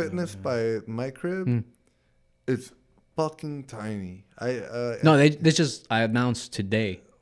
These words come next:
Speaker 1: Oh, today?
Speaker 2: Fuck.
Speaker 1: 'Cause I was gonna say the Snap Fitness by my gym is tiny as
Speaker 2: <sighs>
Speaker 1: shit. It's not much
Speaker 3: But I don't
Speaker 1: bigger
Speaker 3: know if
Speaker 1: than
Speaker 3: it's
Speaker 1: this
Speaker 3: just Chicago because
Speaker 2: I can't
Speaker 3: it's
Speaker 2: do this
Speaker 3: Light-,
Speaker 2: again, man.
Speaker 3: Lightfoot is the one who
Speaker 2: I,
Speaker 3: made
Speaker 2: I
Speaker 3: it.
Speaker 2: can't be without a gym again, man. I'm, I'm just gonna probably just buy, like,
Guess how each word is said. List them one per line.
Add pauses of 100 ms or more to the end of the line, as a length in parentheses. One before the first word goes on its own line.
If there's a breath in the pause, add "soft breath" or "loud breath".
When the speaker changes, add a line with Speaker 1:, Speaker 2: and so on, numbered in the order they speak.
Speaker 1:
Oh,
today?
Speaker 2:
Fuck.
Speaker 1:
'Cause
I
was
gonna
say
the
Snap
Fitness
by
my
gym
is
tiny
as
Speaker 2:
<sighs>
Speaker 1:
shit.
It's
not
much
Speaker 3:
But
I
don't
Speaker 1:
bigger
Speaker 3:
know
if
Speaker 1:
than
Speaker 3:
it's
Speaker 1:
this
Speaker 3:
just
Chicago
because
Speaker 2:
I
can't
Speaker 3:
it's
Speaker 2:
do
this
Speaker 3:
Light-,
Speaker 2:
again,
man.
Speaker 3:
Lightfoot
is
the
one
who
Speaker 2:
I,
Speaker 3:
made
Speaker 2:
I
Speaker 3:
it.
Speaker 2:
can't
be
without
a
gym
again,
man.
I'm,
I'm
just
gonna
probably
just
buy,
like,